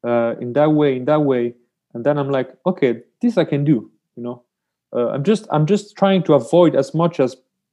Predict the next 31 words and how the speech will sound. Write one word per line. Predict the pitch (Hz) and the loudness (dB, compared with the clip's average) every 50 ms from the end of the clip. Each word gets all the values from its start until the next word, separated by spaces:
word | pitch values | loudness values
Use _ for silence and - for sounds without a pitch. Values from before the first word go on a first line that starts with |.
| _ _ _ - | _ _ _ -12
processed | - - 147 139 - 139 120 - | -6 -4 -4 -2 -2 -4 -6 -6
food | - - 127 120 117 | -6 -4 -4 -2 -2
as | 117 - | -4 -6
possible, | - - 127 123 123 - 110 104 104 104 _ _ _ _ _ _ _ _ _ _ _ _ _ | -4 -2 -2 -2 -2 -4 -10 -10 -10 -12 _ _ _ _ _ _ _ _ _ _ _ _ _
you | 117 113 | -10 -8
know? | 117 120 120 _ _ _ _ _ _ _ _ _ _ _ _ _ _ _ | -8 -8 -10 _ _ _ _ _ _ _ _ _ _ _ _ _ _ _
But | - 135 - | -4 -2 0
again, | 147 143 135 180 190 175 135 - - | 0 2 2 2 2 2 0 -4 -2
doing | - 143 139 127 123 | 0 0 0 0 -2
a | 120 | -6
step | - - 190 190 160 - | -2 2 2 2 4 4
back, | 139 135 127 131 - | 2 2 2 0 -4
I'm | - 123 123 131 | -6 -4 -4 -2
also | 147 143 - 139 | -4 -4 -4 -6
conscious | - - 170 175 175 170 - 131 117 - | -4 -2 -2 -2 -2 -2 -4 -8 -8 -4
that | - 135 120 - - _ _ _ _ | -2 -2 -2 -2 -4 _ _ _ _
the | - 117 | -8 -6
veggies | 104 127 147 156 135 - 127 117 | -2 0 0 0 0 -2 -6 -4
that | - 123 120 - | -4 -4 -4 -4
you | 120 - | -6 -6
find | - 143 143 143 135 117 | -4 -4 -4 -4 -4 -4
on, | 113 110 110 101 - | -4 -6 -6 -8 -10
on | 117 113 107 | -12 -12 -12
the | 101 | -14
stores, | - - - 185 180 175 143 120 - - - - - _ _ _ _ _ _ _ _ _ _ - | -16 -4 0 4 4 6 4 4 2 -2 -8 -18 -20 _ _ _ _ _ _ _ _ _ _ -4
maybe | 127 135 131 131 120 | -2 -2 -2 -2 0
they're | 123 120 120 - | 0 0 0 2
also | - 214 - - - - | 2 2 0 0 0 -2
not | 135 123 120 110 | -2 -2 0 0
that | 117 120 120 | 0 0 0
healthy. | 123 127 120 113 - 117 110 | 0 0 -2 -2 -4 -6 -8